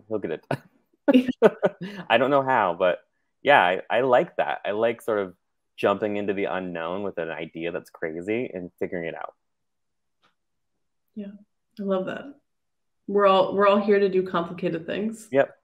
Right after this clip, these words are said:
Speaker 1: yep. Complicated people. <laughs>
Speaker 2: Yeah. I know we talked a, a little bit about this,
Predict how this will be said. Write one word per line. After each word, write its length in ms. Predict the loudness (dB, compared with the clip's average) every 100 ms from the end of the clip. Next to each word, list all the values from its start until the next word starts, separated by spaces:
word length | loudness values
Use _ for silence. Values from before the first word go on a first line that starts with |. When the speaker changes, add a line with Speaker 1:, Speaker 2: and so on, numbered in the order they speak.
| -8
Speaker 1:
yep. 280 | -6 -6 -8 _ -8 -8 -12 _ -6
Complicated 460 | -4 -4 0 -2 -2
people. 600 | -8 -10 -8 -6 -6 -8 _
<laughs> 40 | _ -12
Speaker 2:
Yeah. 280 | -10 -8 -10 -12 _ _ _ _ _ _
I 120 | 4 6
know 280 | 8 8
we 280 | 6 6 4
talked 320 | 6 4 6
a, 280 | 4 4 4
a 40 | 4
little 340 | 6 4 4
bit 120 | 4
about 300 | 6 4 4
this, 420 | 2 2 0 -10